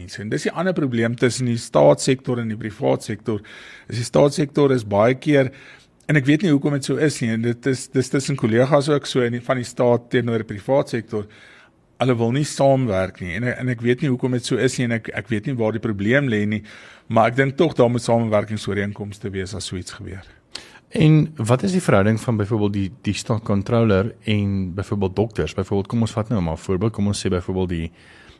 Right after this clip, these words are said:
Speaker 2: die insulien raak nou
Speaker 1: Hmm.
Speaker 2: klaar en, eh, daar's back orders, maar daar is nie stok by die, by die, eh, eh,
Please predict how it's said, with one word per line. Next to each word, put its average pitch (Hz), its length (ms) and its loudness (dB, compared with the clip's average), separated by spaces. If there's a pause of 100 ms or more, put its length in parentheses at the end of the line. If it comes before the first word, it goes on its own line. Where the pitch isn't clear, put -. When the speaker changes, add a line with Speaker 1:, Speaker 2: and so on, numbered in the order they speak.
Speaker 2:
die 90 140 -2
insulien 90 460 -4
raak 76 300 -8
nou 55 140 -8 (180)
Speaker 1:
Hmm. 90 320 -6
Speaker 2:
klaar 127 340 2
en, 101 300 -2
eh, 95 140 -2
daar's 87 260 -4
back 101 240 -2
orders, 110 260 0
maar 101 160 -4
daar - 80 -10
is 127 140 -12
nie 123 80 -4
stok 104 280 -6
by 101 80 -4
die, 90 240 -4
by 95 100 -8
die, 87 100 -4
eh, 73 280 -16 (540)
eh, - 80 -18